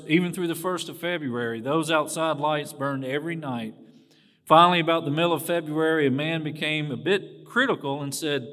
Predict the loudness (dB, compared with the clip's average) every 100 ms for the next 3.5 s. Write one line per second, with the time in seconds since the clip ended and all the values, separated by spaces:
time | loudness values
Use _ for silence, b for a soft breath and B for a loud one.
0 | -18 B B B _ -4 2 4 4 2
1 | 0 2 2 2 0 -2 -4 -4 0 -2
2 | 0 -4 -2 -2 -2 -4 -8 -4 -4 -4
3 | -6 -10 -6 -6 -8